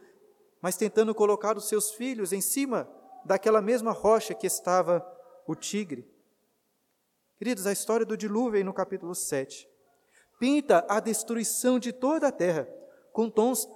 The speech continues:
tenebrosos do pecado, da morte. Essa é uma história amarga. Mas em contraste,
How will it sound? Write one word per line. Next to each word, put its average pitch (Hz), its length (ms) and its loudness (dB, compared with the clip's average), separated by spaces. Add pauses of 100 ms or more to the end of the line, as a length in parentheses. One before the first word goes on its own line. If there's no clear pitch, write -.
tenebrosos 233 920 0 (300)
do 185 100 -4
pecado, 208 640 -2 (540)
da 180 160 2
morte. 175 580 -2 (1400)
Essa 180 220 -4
é - 20 0
uma 175 80 -6
história 165 340 0
amarga. 131 720 -2 (1800)
Mas 160 140 0
em 190 80 -2
contraste, 135 600 -4